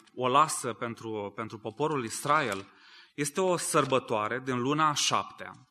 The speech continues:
Luna a șaptea este o lună plină de sărbători. Ziua întâi a lunii a șaptea este sărbătoarea trâmbițelor sau anul nou.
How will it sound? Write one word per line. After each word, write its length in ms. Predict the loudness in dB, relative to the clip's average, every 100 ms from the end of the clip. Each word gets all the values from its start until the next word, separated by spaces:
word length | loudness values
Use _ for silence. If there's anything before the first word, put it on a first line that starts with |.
| _ -8
Luna 280 | -2 0 0
a 40 |
șaptea 320 | 0 -2 -4
este 180 | -8 -6
o 60 | -6
lună 260 | -4 -4
plină 440 | -6 -4 -2 -2 -4
de 100 | -8
sărbători. 680 | -12 -12 -12 -12 -16 -18 _ _ _ _ _ _ _
Ziua 380 | -6 4 6 8
întâi 680 | 6 2 0 0 -2 -10 _
a 80 | -6
lunii 240 | -4 -2 -2
a 60 |
șaptea 680 | 0 -2 -2 -6 -8 -8 -8
este 580 | -4 -4 -2 -2 -2 -6 _ _ _
sărbătoarea 520 | -4 0 2 0 0 -4
trâmbițelor 840 | -2 0 0 -4 -12 -16 -18 -20 -16
sau 260 | -6 -4 -2
anul 320 | -2 0 0
nou. 560 | -2 -2 -4 -10 _